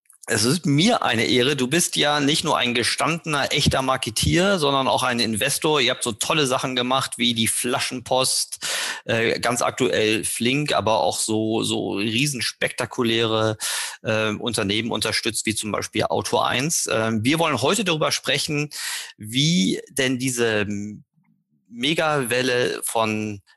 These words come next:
F M C G goes direct to consumer sich, sich entwickelt, sich weiterentwickeln wird und was deine Sicht als Marketing-Spezialist und, äh, aber auch als, als Investor auf, äh, auf diese Welt ist. Aber bevor wir richtig einsteigen, lieber Christian, bitte stell dich doch mal kurz selbst vor.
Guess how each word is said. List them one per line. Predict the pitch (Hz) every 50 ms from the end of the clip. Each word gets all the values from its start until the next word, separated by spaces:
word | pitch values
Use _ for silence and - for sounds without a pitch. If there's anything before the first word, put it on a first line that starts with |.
| _ -
F | 127 139 - -
M | 135 117
C | - - 120
G | 107 110 120 123 139 147 139 - -
goes | - 117 117 117 120 123 - - - - - - -
direct | 107 110 127 123 120 117 - -
to | - 117
consumer | - - 117 107 104 - 120 120 120 123 120 117 117 -
sich, | - 101 110 113 104 - - -
sich | - 110 104 - - -
entwickelt, | - 117 110 95 95 135 139 - 170 160 160 160 -
sich | - 101 98
weiterentwickeln | - 95 113 - - 90 104 98 123 123 - 123 110 101
wird | 110 120 143 -
und | 107 110 98
was | 113 107 -
deine | - - - 120 131 131 127 123 113 104
Sicht | 107 127 131 - - -
als | - 104 107 110 - - - - - - - - - -
Marketing-Spezialist | - 98 104 104 123 - 151 - - 123 113 - - - 104 - - 120 107 101 110 131 - -
und, | 98 107 107 110
äh, |
aber | 80 60 58 52 52 50 50 - - 101 107 101
auch | 82 113 110 -
als, | 58 76 95 104 104 - -
als | - 69 69 - -
Investor | 101 107 98 117 - - - 117 110 104 90 80
auf, | 73 90 - - - - - -
äh, | - 90 90 98 101 101 98 - -
auf | - - -
diese | - 120 110 107 101 -
Welt | - 78 85 -
ist. | - - 202 - - - - - - - - -
Aber | - 117
bevor | 123 - - 208 214
wir | 220
richtig | 196 180 - 175 160 -
einsteigen, | 117 185 220 - - 180 170 165 170 185 202 226 - -
lieber | 143 147 156 156
Christian, | - 170 - - 165 143
bitte | 156 151 151
stell | - - 147 131
dich | 127 127
doch | - 127
mal | 117 104
kurz | - 117 - -
selbst | 85 76 - -
vor. | - - - -